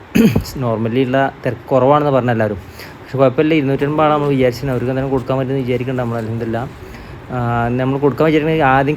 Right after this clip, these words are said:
കിറ്റിലൊക്കെ ഈ ഒരു കിറ്റ് പോലെ കൊടുക്കാമെന്ന് കരുതിയിരുന്നത്. പിന്നെ അവിടുന്ന് ആൾ എല്ലാവരും കൂടെ വരുന്നു പറഞ്ഞാൽ പിന്നെ സെപ്പറേറ്റ് കൊടുക്കണ്ട, അങ്ങനെ കൊടുത്താൽ മതി എന്ന് പറഞ്ഞു. അങ്ങനെ ഞങ്ങൾ ആദ്യമായിട്ട് ഇയാൾക്കാണ് ആദ്യമായിട്ട് കൊടുത്തത് കേട്ടോ. ഫസ്റ്റ് ഞങ്ങൾ സ്റ്റാർട്ട് ചെയ്ത് ഇവിടുന്ന്. ഓരോരുത്തർക്ക് ഇങ്ങനെ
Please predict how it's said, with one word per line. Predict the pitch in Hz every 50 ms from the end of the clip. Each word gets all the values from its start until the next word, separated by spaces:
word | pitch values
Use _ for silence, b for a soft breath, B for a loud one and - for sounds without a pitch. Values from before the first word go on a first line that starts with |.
| 147 147
കിറ്റിലൊക്കെ | 139 120 - - 151 160 139 - 147
ഈ | 139 139 135 143 143
ഒരു | 147 160 156 - - - 131 - -
കിറ്റ് | 139 123 - - 147 165 160 - 151
പോലെ | 156 151 156 165 175 170 - - - - - -
കൊടുക്കാമെന്ന് | 143 131 131 - 151 151 165 160 -
കരുതിയിരുന്നത്. | 131 120 113 127 127 127 120 110
പിന്നെ | 117 120 123
അവിടുന്ന് | 127 120 127 139 131 127 127
ആൾ | 127 131 135 151 151 147
എല്ലാവരും | 131 127 131 131 135 135
കൂടെ | 139 135 135
വരുന്നു | 131 120 120 135 139
പറഞ്ഞാൽ | 131 135 127 131
പിന്നെ | 127 127 127 120 120
സെപ്പറേറ്റ് | 110 - - 120 117 131 127
കൊടുക്കണ്ട, | 117 107 - 120 113 113 117 117
അങ്ങനെ | 117 117 117 117 127
കൊടുത്താൽ | 117 101 - 123 123
മതി | 117 117
എന്ന് | 120 117 110
പറഞ്ഞു. | 101 98 104 104
അങ്ങനെ | 107 110 117
ഞങ്ങൾ | 117 120 120 120 117
ആദ്യമായിട്ട് | 117 113 123 120 117 131 127 123 123 120 - 131
ഇയാൾക്കാണ് | 123 120 117 120 127 123 120 117
ആദ്യമായിട്ട് | 113 107 120 110 120 120
കൊടുത്തത് | 113 101 95 - 117 117
കേട്ടോ. | 101 95 101 92 - B B B B B B B B B B B - -
ഫസ്റ്റ് | 120 107 - - 117 127
ഞങ്ങൾ | 123 123 123 120 123
സ്റ്റാർട്ട് | 127 120 110 113 101 - - 120 123
ചെയ്ത് | 120 117 113 117 117
ഇവിടുന്ന്. | 113 110 101 104 110 117 - - - - B B B B B B B B - - - - - - - - - - - - - - - - - - - - - - - - 139 139
ഓരോരുത്തർക്ക് | 143 143 147 151 143 143 147 160 175
ഇങ്ങനെ | 185 185